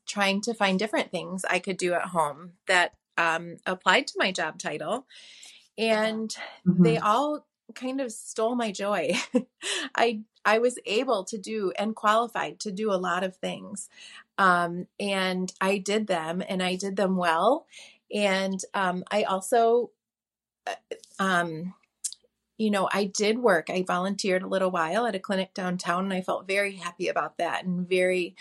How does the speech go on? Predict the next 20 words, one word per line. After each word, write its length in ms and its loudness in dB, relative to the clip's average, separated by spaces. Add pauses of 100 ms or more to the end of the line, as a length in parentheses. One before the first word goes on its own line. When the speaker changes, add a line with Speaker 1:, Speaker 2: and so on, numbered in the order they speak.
(460)
Speaker 1:
like, 280 0
"Well, 320 4
at 140 -2
least 280 -4
if 140 0
I'm 200 2
doing 420 -2
this, 400 2
I'm 180 0
contributing 680 -4
to 120 -6
the 100 -4
kingdom. 600 -6 (500)
At 180 0
least 300 0
if 120 -2
I'm 260 2
using, 520 -2
Speaker 2:
Mm-hmm. 120 4
Speaker 1:
I, 100 0